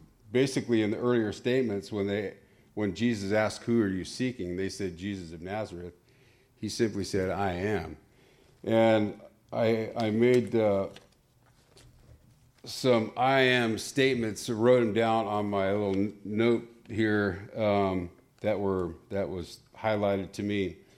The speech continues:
when I was looking at this. And, and Jesus, throughout most of John and, um, and, uh, well, basically all these are coming from John.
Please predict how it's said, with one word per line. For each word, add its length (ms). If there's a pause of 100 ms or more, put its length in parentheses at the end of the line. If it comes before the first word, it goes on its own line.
(440)
when 120
I 80
was 180
looking 360
at 120
this. 320
And, 320
and 280
Jesus, 680 (640)
throughout 640
most 280
of 80
John 440
and, 260
um, 320
and, 340
uh, 120
well, 240
basically 520
all 200
these 220
are 100
coming 280
from 220
John. 460